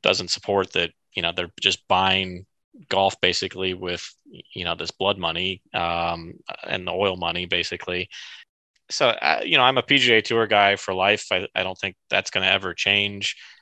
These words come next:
Um, it, it's hard to, you know, it's hard though in a, such a business capital-, capitalistic world that money, you know, does win out or,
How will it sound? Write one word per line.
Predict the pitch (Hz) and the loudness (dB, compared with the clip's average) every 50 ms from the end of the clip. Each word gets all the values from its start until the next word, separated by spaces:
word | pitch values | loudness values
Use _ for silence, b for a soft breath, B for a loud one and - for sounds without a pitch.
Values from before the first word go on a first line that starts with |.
| B B B B - | B B B B 0
Um, | - 85 87 87 87 87 85 85 85 80 - _ _ _ _ _ _ _ | 2 4 4 4 2 0 -2 -6 -10 -16 -20 _ _ _ _ _ _ _
it, | - 107 - - | -10 -10 -10 -8
it's | - - - - | -8 -8 -6 0
hard | - 107 107 107 107 98 - | 2 4 4 4 2 0 -4
to, | - - 98 92 92 - _ _ _ _ _ | -4 -2 -2 -2 -2 -6 _ _ _ _ _
you | - 95 | -6 -6
know, | 87 85 87 104 - - | -6 -6 -6 -10 -14 -12
it's | - - - - | -10 -8 -2 2
hard | 120 117 120 110 | 4 4 4 4
though | 107 104 104 107 | 2 0 2 2
in | 104 101 95 | 0 0 -2
a, | 92 90 - _ _ _ _ _ _ | -4 -8 -10 _ _ _ _ _ _
such | - - 110 - - | -6 -4 -2 -2 -2
a | 107 92 87 95 - _ - | -2 -4 -6 -10 -18 _ -2
business | 110 104 101 104 104 98 95 - | -2 -2 0 -2 -4 -6 -6 -4
capital-, | - - 104 101 - - 98 92 92 92 - - _ _ - | 2 2 4 4 2 0 -2 -2 -2 -2 -4 -6 _ _ 0
capitalistic | - 110 107 - 104 98 104 101 - - 98 - _ | 2 2 2 2 -2 -4 -2 -2 -4 -4 -6 -8 _
world | 104 101 101 101 101 101 95 | -4 -2 0 0 -2 -4 -6
that | 98 95 92 90 - B B B B B B B B B _ _ _ - | -8 -8 -8 -8 -10 B B B B B B B B B _ _ _ 0
money, | 107 113 113 113 104 104 107 127 - _ _ - - - _ _ - | 2 2 2 2 0 -4 -8 -14 -20 _ _ -20 -20 -20 _ _ -10
you | - 101 | -6 -6
know, | 98 98 | -6 0
does | 98 113 110 101 95 | 2 2 2 2 2
win | 98 104 101 | 0 -2 0
out | 98 101 104 104 110 107 | 4 4 4 4 4 4
or, | 101 95 92 90 | 2 0 0 -2